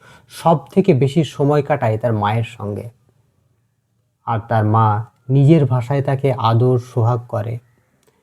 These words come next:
শিশুর মনোরঞ্জন করে, তাকে হাসায়, তাকে কাঁদায়, তার অনুভূতিকে প্রকাশ করতে শেখায়।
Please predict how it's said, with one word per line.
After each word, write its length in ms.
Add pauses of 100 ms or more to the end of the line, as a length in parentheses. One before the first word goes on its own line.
(120)
শিশুর 320
মনোরঞ্জন 680
করে, 280
তাকে 260
হাসায়, 560
তাকে 260 (100)
কাঁদায়, 440 (440)
তার 220
অনুভূতিকে 580
প্রকাশ 440
করতে 300
শেখায়। 440